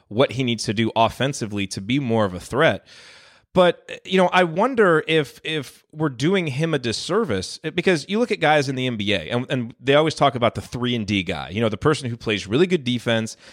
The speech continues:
and then can space the floor because they make three-pointers. And I look at Zach as, you know, a quintessential at the college level, a D and three guy right now, you know, 'cause obviously his value is more on defense. You know, he gets the steals. You can put him on a wide variety of guys.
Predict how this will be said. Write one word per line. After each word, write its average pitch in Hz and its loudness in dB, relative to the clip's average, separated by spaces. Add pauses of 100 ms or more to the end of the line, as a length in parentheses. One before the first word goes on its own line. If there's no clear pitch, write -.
(100)
and 123 -4
then 127 0
can 120 -4
space 143 0
the 131 -10
floor 127 0
because 107 -4
they 110 2
make 110 0
three-pointers. 113 -8 (380)
And 151 4
I 208 6
look 208 0
at 113 -6
Zach 135 2
as, 135 0
you 151 -10
know, 131 2
a 127 -2
quintessential 165 -6
at 131 -4
the - -14
college 143 2
level, 117 2
a 131 0
D 175 0
and 120 -4
three 104 -4
guy 78 -8
right 107 2
now, 85 -2
you 123 -2
know, 120 2
'cause 117 0
obviously 147 2
his 117 -4
value 127 2
is 110 -6
more 131 -2
on 107 -2
defense. 101 -4 (320)
You 110 -2
know, 95 0
he 98 -4
gets 120 2
the 127 -8
steals. 117 -2
You 101 -6
can 95 -8
put - 0
him 135 -4
on 117 2
a 107 -2
wide 113 2
variety 120 2
of 98 -6
guys. 98 -2